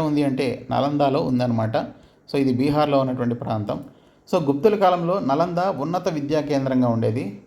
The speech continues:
బీహార్లోని రాజ్గృహ సమీపంలో ఉన్నటువంటి నలంద బౌద్ధ విద్యలో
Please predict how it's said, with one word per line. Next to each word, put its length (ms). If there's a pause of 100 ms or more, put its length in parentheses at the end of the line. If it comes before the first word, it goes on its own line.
(160)
బీహార్లోని 600 (200)
రాజ్గృహ 560 (160)
సమీపంలో 600 (800)
ఉన్నటువంటి 540 (220)
నలంద 300 (180)
బౌద్ధ 220 (120)
విద్యలో 340